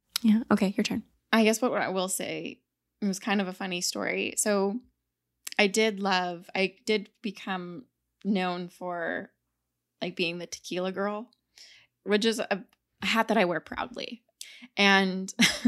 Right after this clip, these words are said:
Speaker 2: <laughs> we were all, like, a, a huge group of us were, like,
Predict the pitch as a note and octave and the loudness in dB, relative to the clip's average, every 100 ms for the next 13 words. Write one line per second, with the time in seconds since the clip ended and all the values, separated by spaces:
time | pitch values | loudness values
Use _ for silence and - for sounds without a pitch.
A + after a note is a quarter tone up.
0 | G#3 - A4 G#4 F4 C#4 - - F#3+ G#3 | 0 -4 -4 -4 -4 -6 -8 -4 0 0
1 | G3+ F#3 - F#3+ F#3+ F#3+ G3 G3 - - | 0 -2 -2 -4 -4 -4 -6 -8 -10 -10
2 | F3+ - - - - F#3 - G3 A#3+ A3 | -8 -8 -10 -8 -4 -4 -4 -2 0 0
3 | - F#3+ F3+ F#3 - F#3 - - - - | -4 -8 -8 -10 -8 -8 -8 -8 -12 -16
4 | - F#3 - | -10 -10 -10